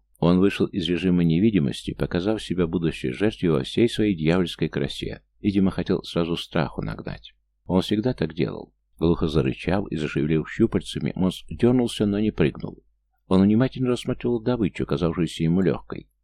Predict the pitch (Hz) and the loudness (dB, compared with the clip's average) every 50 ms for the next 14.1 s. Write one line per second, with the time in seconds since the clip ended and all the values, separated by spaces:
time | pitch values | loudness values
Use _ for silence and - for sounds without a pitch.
0 | _ _ - - 107 90 95 98 101 104 104 101 92 - 104 98 - 90 - - | _ _ -4 -2 0 2 4 2 2 2 0 -2 0 0 0 0 0 -2 0 2
1 | 90 80 76 71 80 98 113 - - - _ _ _ _ _ _ _ _ _ _ | 2 2 2 2 0 -2 -2 -4 -10 -18 _ _ _ _ _ _ _ _ _ _
2 | _ _ _ _ _ _ _ 87 87 82 90 87 87 85 - - 104 110 104 - | _ _ _ _ _ _ _ 0 2 4 4 2 2 0 -2 0 0 0 0 0
3 | - 85 80 71 73 67 - - - - 76 76 78 78 65 57 62 - - - | 0 0 0 0 -2 -2 -4 -4 -4 -4 -2 0 0 0 0 -2 -6 -8 -2 -2
4 | 76 - - - 73 76 67 67 76 80 82 76 71 64 - - - - - - | -2 -2 -2 -2 0 0 2 4 4 2 2 2 -2 -4 -6 -10 -12 -16 -16 -12
5 | - - 87 98 101 - - - - - - - 107 104 92 90 87 80 - - | -6 -4 -4 -4 -4 -6 -10 -12 -12 -10 -2 0 0 2 2 2 0 0 -2 -4
6 | 110 104 - - 104 87 90 95 87 95 90 92 90 87 78 80 73 69 - 71 | -4 -4 -2 -6 -6 -4 -4 -2 -2 0 2 2 0 2 2 0 -2 0 -2 -4
7 | 67 - 90 92 107 113 123 - 85 85 90 95 98 98 90 82 - - 87 - | -2 0 0 0 2 0 0 -2 -2 -2 0 0 0 0 -2 -2 -2 -2 -4 -2
8 | - 82 80 78 - - 90 - - 90 82 - 80 76 78 82 76 90 87 76 | 0 -2 -2 -2 -2 -4 -8 -4 -4 -8 -4 -4 -4 -2 -2 -4 -2 -2 -4 -2
9 | 78 76 76 69 71 - - 82 76 76 - - - - - - - - - - | 0 0 0 0 0 -2 -2 0 2 2 2 0 -4 -6 -6 -8 -8 -8 -10 -12
10 | - _ _ _ _ _ _ _ _ _ _ _ - - 78 69 65 - - - | -12 _ _ _ _ _ _ _ _ _ _ _ -4 -2 0 0 0 -2 -2 -2
11 | 67 65 62 - - - - 62 62 67 67 71 90 113 127 - - - _ - | -2 -2 -2 -4 -6 -8 -6 -8 -6 -2 0 2 2 2 0 -2 -6 -16 _ -10
12 | - - 80 85 104 107 - - 92 90 98 101 107 104 - 107 - - 117 - | -4 0 2 2 2 2 -2 -4 -2 -2 0 0 -2 -4 -4 -6 -4 -4 -8 -6
13 | - 80 76 76 - 92 98 98 95 - - 82 65 55 - - - - - - | -2 -2 -2 -2 0 -2 -2 -2 -2 -2 -2 -2 -2 -2 -4 -8 -10 -12 -12 -12
14 | - | -14